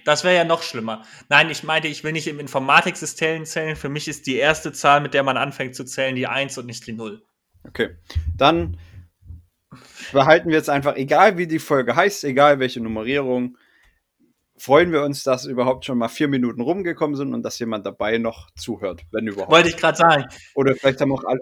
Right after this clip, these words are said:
Speaker 2: vielleicht haben auch schon alle abgeschalten, weil sie gedacht haben, „Jungs, wenn ihr euch nicht einigen könnt, wie ihr zählt, will ich mir das nicht anhören.“
Speaker 1: Ja,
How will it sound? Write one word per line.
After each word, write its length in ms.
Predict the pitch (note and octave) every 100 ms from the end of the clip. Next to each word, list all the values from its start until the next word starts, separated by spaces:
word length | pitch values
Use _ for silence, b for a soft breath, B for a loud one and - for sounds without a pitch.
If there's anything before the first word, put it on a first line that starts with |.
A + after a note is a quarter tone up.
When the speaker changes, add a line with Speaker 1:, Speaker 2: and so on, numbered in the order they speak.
| -
Speaker 2:
vielleicht 260 | C#3 C3+
haben 100 | D#3+
auch 100 | D3+
schon 180 | - D3
alle 220 | B2+ C3+
abgeschalten, 580 | B2 - A#2+ - A#2+ A#2+
weil 120 | A2
sie 100 | A2
gedacht 220 | G#2+ A2+ -
haben, 100 | A2+
„Jungs, 260 | C#3 C#3
wenn 120 | B2 B2
ihr 80 |
euch 140 | A2+ A#2
nicht 160 | A2+
einigen 300 | A2 D3 D3 C3+
könnt, 220 | C3+ A#2+
wie 140 | A#2+
ihr 140 | G#2+ G#2
zählt, 360 | A2+ B2+ C#3 - b b b b _
will 180 | - C#3+
ich 140 | D3+ C#3
mir 120 | C3
das 160 | B2
nicht 180 | C3+ C#3
anhören.“ 640 | D3+ A#2 A#2+ A#2+ C3 C3 -
Speaker 1:
Ja, 460 | C3+ A#2 B2+ -